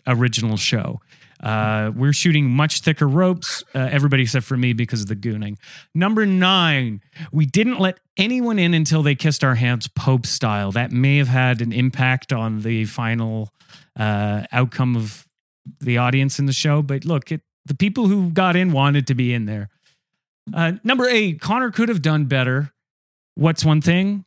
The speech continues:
Well, not wet your pants for a third time. I'm working on it. Number seven, you gotta put your shoes on the right way. That'd be a lesson for Jack. Don't put 'em on backwards and be the backwards clown. Uh, he did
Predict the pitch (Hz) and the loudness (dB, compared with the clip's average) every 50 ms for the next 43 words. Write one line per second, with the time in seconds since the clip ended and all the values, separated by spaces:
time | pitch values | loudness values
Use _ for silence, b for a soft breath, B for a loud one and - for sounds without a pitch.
0 | _ _ - - 123 117 113 117 123 131 135 135 131 135 131 - - 120 - 127 | _ _ -8 -4 -2 0 0 0 0 -2 -2 0 -2 -2 -2 -2 -4 -2 0 0
1 | 120 113 - - - 123 113 - - 117 110 101 - 117 113 101 98 101 110 113 | 0 -2 -4 -4 -4 -4 -4 -2 -2 -4 -4 -4 -4 -6 -6 -6 -6 -6 -6 -6
2 | 113 120 123 113 - - 113 107 101 101 98 98 - - - - 170 190 214 208 | -4 -2 -4 -4 -6 -8 -10 -10 -8 -10 -10 -12 -12 -12 -6 -4 -2 0 2 0
3 | 180 - - - - 208 220 233 214 165 156 135 113 107 104 101 - _ b b | 0 0 -2 -2 0 0 0 2 2 0 0 0 0 -4 -6 -8 -12 _ b b
4 | b b b _ _ _ _ _ _ _ _ _ _ - - _ _ _ _ _ | b b b _ _ _ _ _ _ _ _ _ _ -20 -20 _ _ _ _ _
5 | _ _ _ _ _ - 180 175 151 202 220 359 - 190 214 226 - - 175 - | _ _ _ _ _ -2 -2 0 2 4 2 2 2 2 0 0 0 0 0 2
6 | 220 220 208 175 202 190 180 175 165 165 180 180 175 180 160 151 175 180 175 147 | 2 2 2 4 4 4 4 4 4 4 4 2 2 0 0 2 2 4 4 2
7 | 131 113 135 151 165 170 160 151 170 160 156 165 165 147 - 170 156 - - 170 | 2 2 2 2 2 2 2 2 2 4 4 4 2 2 2 0 0 0 0 -2
8 | 139 - - 151 156 156 135 113 - - 147 160 151 - 180 175 170 160 160 147 | -2 0 0 2 2 2 2 0 -2 -2 -2 0 2 2 2 4 4 2 2 2
9 | 117 - 139 143 147 143 - 139 131 123 120 - - - - 131 123 117 123 131 | 0 0 0 0 0 -2 -2 -2 -2 -2 -2 -2 -4 -4 -2 -2 0 2 2 2
10 | 127 127 117 135 147 156 151 - - 131 104 - - - - 123 113 101 101 101 | 2 2 2 2 2 2 0 0 -2 -2 -2 -2 -8 -6 -6 -6 -6 -6 -6 -8
11 | 101 113 123 110 117 113 113 110 - - 131 123 117 165 170 | -8 -10 -8 -8 -6 -6 -6 -6 -4 -4 -2 0 2 2 0